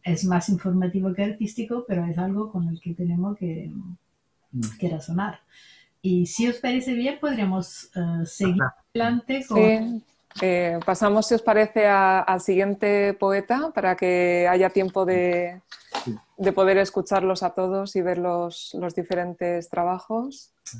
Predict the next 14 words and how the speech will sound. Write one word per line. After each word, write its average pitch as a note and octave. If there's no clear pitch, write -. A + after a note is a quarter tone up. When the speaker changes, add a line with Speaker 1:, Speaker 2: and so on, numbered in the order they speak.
Speaker 1:
Perfecto. F3+
El F3
siguiente A3+
poeta A#3+
de B3+
nuestro G#3
listado, A3+
si G#3
no G3
me G#3
equivoco, G#3
es E3
Italo G3+
Testa. B3+